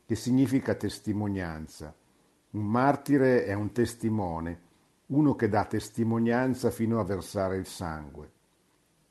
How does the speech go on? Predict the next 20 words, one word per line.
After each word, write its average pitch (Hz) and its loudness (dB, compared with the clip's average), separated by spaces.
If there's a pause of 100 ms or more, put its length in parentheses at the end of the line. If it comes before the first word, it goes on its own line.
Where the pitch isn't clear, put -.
(540)
Tuttavia, 123 4
ben 113 2
presto, 104 0
nella 107 -2
Chiesa, 98 -4 (560)
si - -2
è 117 6
usata 117 4
la 113 2
parola 120 4
martire 104 0
per 104 -2
indicare 113 0
chi 117 -4
dava 113 2
testimonianza 104 -2
fino 101 -6
all'effusione 95 -6
del 85 -10
sangue. 69 -16